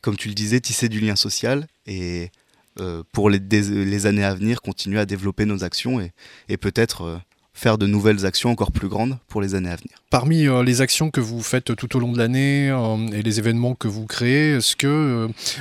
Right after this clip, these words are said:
Speaker 2: euh, vous aviez un lieu justement pour, je pense, je pense un peu au Rat Perché, je sais pas si vous êtes partenaire, si on peut vous voir de temps en temps, s'il y a des actions qui sont organisées ?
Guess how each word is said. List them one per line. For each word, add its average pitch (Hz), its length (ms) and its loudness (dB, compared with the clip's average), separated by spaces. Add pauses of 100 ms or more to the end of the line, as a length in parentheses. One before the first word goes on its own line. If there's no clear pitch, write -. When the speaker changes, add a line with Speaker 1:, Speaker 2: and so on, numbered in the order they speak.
Speaker 2:
euh, 107 80 2
vous 120 160 0
aviez 123 140 4
un 131 140 2
lieu 135 280 2
justement 135 540 0
pour, 120 260 -2
je - 60 -2
pense, - 260 -4
je 107 140 -8
pense - 220 -4
un 127 80 0
peu 127 120 -2
au 120 120 2
Rat 113 100 0
Perché, 135 300 -2
je - 60 -2
sais 110 100 -2
pas 120 120 -2
si - 140 -2
vous 117 100 -4
êtes 113 100 -6
partenaire, 123 500 -2
si - 180 -2
on 113 160 -4
peut 139 120 -2
vous 135 280 -2
voir 127 320 -2
de 120 80 -2
temps 120 240 -2
en 120 80 -2
temps, 131 180 -2
s'il 131 180 -2
y - 20 2
a 113 40 0
des 113 160 -2
actions 123 240 -4
qui 123 100 -4
sont 123 180 -4
organisées ? 113 460 -2